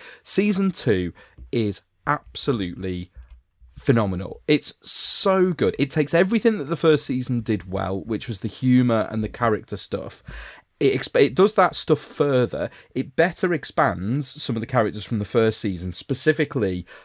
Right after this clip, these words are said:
uh, Overkill and Dot, who are absolutely brilliant. I'm, I'm completely kind of, like, head over heels for Valerie Curry as Dot now after this second season. Um, but also, it throws them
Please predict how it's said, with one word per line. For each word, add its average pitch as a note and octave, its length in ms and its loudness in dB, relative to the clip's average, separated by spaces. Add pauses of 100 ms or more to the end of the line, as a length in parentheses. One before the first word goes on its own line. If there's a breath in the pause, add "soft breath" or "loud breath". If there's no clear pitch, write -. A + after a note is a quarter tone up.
uh, A2 260 2
Overkill A#2+ 500 4
and G2+ 180 -2
Dot, - 480 0 (100)
who G#2+ 220 2
are G#2+ 200 2
absolutely G#2 580 -2
brilliant. F#2 520 -2
I'm, G2+ 340 0
I'm G#2+ 160 0
completely G#2+ 760 2 (120)
kind G2+ 200 0
of, F#2 100 -2 (240)
like, A2 200 -2 (140)
head A2 200 0
over G2+ 200 0
heels F#2+ 300 0
for G2+ 160 0
Valerie F#2 400 -2
Curry F#2+ 280 0
as E2+ 80 -4
Dot - 320 -2
now G2 320 -4
after G2 240 -4
this G2 160 -4
second - 300 -2
season. G2+ 460 -2 (520 loud breath)
Um, A#2 380 2 (220)
but E3 100 4
also, F3 600 0 (260 loud breath)
it C#3+ 200 0
throws F3+ 560 0
them G2 300 -2